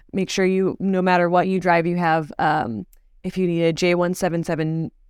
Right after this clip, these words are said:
um, two of some kind, your travel charger, like, make sure you have all of your stuff with you so that you can charge no matter what the scenario is along the road.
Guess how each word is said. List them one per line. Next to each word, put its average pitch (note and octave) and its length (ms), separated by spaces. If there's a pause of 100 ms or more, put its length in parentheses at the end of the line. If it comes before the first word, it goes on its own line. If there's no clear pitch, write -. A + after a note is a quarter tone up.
(180)
um, B2+ 460 (440)
two A3 380
of F3+ 140
some G3 280
kind, F3+ 440 (220)
your D#3+ 100
travel G#3+ 420
charger, G3+ 400
like, F3+ 140
make A#3+ 240
sure B3+ 180
you A3+ 140
have G#3+ 220
all F#3+ 160
of F3+ 60
your E3 120
stuff - 420
with F#3+ 180
you E3 180
so E3+ 140
that E3 140
you F3 140
can F3 160
charge D#3+ 420
no E3 120
matter D3+ 340
what D#3 200
the F3 80
scenario D#3 640
is D#3+ 280
along C#3 340
the D3 80
road. G#2+ 320